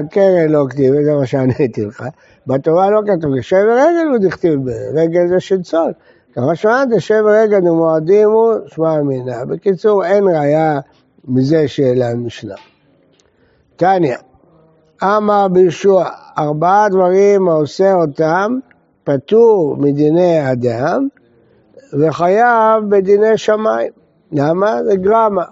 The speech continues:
ואלו הם, פורץ גדר בפני בהמת חברו. בעל הבית עשה גדר לבהמה שלו. בא מישהו ופרץ. הבהמה הלכה והזיקה, הפורץ פטור. בעל הבהמה פטור כי הוא גדר. הפורץ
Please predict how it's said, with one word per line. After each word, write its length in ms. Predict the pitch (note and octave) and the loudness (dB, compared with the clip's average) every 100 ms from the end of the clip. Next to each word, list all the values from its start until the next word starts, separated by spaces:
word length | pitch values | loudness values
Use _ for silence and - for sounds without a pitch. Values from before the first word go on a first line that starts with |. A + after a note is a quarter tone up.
| _ _ _ _ _ _ - | _ _ _ _ _ _ 0
ואלו 400 | E3+ G#3+ G3+ E3+ | 2 4 2 2
הם, 220 | C#3 B2+ | 0 -4
פורץ 440 | - E3+ G3+ A3 E3+ | -2 2 2 2 0
גדר 520 | F3+ D#3 C#3+ D#3 F3+ F3+ | 0 0 0 0 0 -2
בפני 300 | F3+ G#3+ G#3+ | 0 0 2
בהמת 400 | A3 A3 A3+ - | 0 0 -2 -2
חברו. 500 | A3+ A3 A3+ F#3+ - _ _ _ - | -4 -2 0 -2 -4 _ _ _ -8
בעל 360 | D#3 G3 F3+ | -2 0 2
הבית 480 | E3 D#3 D3 E3 E3+ | 0 0 -2 -2 -2
עשה 280 | F3 - G#3+ | -4 -2 -2
גדר 420 | G#3 A3 C4 B3 | 0 0 0 2
לבהמה 520 | A3 F3+ F3+ D#3 C#3+ | 0 2 0 0 -2
שלו. 260 | B2 A#2 B2 | -4 -8 -6
בא 160 | F3 | -2
מישהו 420 | G3 D#3+ C#3 E3+ F#3 | 0 0 -2 -2 -2
ופרץ. 720 | G3+ G#3 A3 B3+ A3+ - - - - - | -2 -2 0 0 -2 -8 -20 -20 -20 -6
הבהמה 480 | C#3+ F3+ G3 G3+ G#3 | -2 0 2 2 0
הלכה 300 | F#3 - F#3+ | 0 0 0
והזיקה, 680 | F3 C#3+ B2 C#3 C3 F3 A3 B3+ - - | 0 0 0 -2 0 -2 -4 -6 -16 -10
הפורץ 680 | D3 - F#3 B3 A#3+ A3 - - | -8 -2 2 4 4 0 -6 -4
פטור. 480 | G#3 F3+ A#3 G#3+ - _ _ _ - | -4 0 2 2 -2 _ _ _ -2
בעל 240 | G3+ G3+ | 0 2
הבהמה 480 | D3+ D3 C#3+ D3+ D3+ | 2 2 2 0 -2
פטור 520 | - C#3+ D#3+ D3+ C#3+ C#3+ | -2 -4 0 0 0 -2
כי 80 | |
הוא 160 | C#3+ D3 | -2 0
גדר. 460 | E3+ F#3 B3 A#3+ F3 - _ _ - - | 0 0 0 -2 -4 -12 _ _ -14 -10
הפורץ 520 | B2+ F3+ E3 E3 | -2 2 4 2